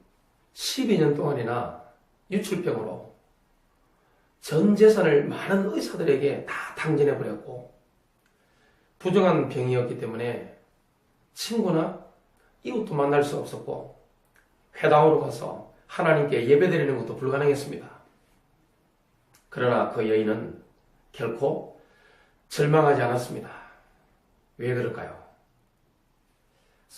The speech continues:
그 여인은 속으로 생각했습니다. "내가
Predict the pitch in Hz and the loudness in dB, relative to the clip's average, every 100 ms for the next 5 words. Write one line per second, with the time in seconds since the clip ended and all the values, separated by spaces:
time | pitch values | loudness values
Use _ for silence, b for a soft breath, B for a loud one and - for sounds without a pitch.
0 | - - 151 139 135 123 117 - - - | -20 -6 2 4 4 2 -2 -2 0 0
1 | - - 117 110 107 - - - - _ | -2 -6 -4 -2 -2 -6 -16 -20 -20 _
2 | _ _ _ _ - 123 120 143 - | _ _ _ _ -8 -4 -4 -4 -8